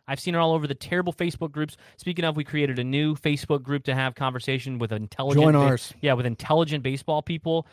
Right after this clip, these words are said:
Speaker 1: It's in our link tree as well. Uh, Cardinals ch-, group, I don't know, fan group I put in the link
Speaker 2: Yeah.
Speaker 1: tree, um, just to join that where we can have a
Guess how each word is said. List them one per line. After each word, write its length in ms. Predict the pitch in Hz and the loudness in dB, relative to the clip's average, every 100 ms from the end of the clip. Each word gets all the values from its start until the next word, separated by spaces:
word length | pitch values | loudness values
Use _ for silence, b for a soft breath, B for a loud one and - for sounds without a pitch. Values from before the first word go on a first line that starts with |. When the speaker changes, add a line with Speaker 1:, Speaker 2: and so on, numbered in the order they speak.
| b b | b b
Speaker 1:
It's 180 | 131 - | -4 0
in 60 | |
our 100 | 151 | 0
link 160 | 147 151 | 0 -2
tree 200 | - 135 | -4 -6
as 100 | 110 | 0
well. 380 | 123 127 135 - | 2 2 2 -4
Uh, 480 | 135 120 117 113 113 113 _ | -4 0 2 0 -2 -6 _
Cardinals 400 | 123 131 123 - _ _ _ _ | -2 0 -2 -8 _ _ _ _
ch-, 400 | - - - - _ - - | -16 -16 -18 -20 _ -20 -12
group, 300 | 123 127 - | -6 -6 -6
I 100 | 117 | -8
don't 120 | 120 | -6
know, 140 | 98 101 _ | -8 -12 _
fan 220 | 131 135 | -4 -2
group 200 | 139 143 | -2 -2
I 80 | 143 | 0
put 160 | - | 0
in 100 | 147 | -4
the 80 | 147 | -2
link 120 | 139 110 | -2 -2
Speaker 2:
Yeah. 40 | |
Speaker 1:
tree, 280 | 101 160 156 B B B | 0 -2 -2 B B B
um, 240 | 139 143 | 4 4
just 140 | 135 147 | 2 -2
to 60 | |
join 300 | 147 143 156 | 0 2 2
that 240 | 147 143 135 | 0 -2 -4
where 160 | 139 | -2
we 100 | 135 | -2
can 240 | 131 131 123 _ | 0 -4 -6 _
have 260 | 127 127 | 0 2
a 120 | 120 | 2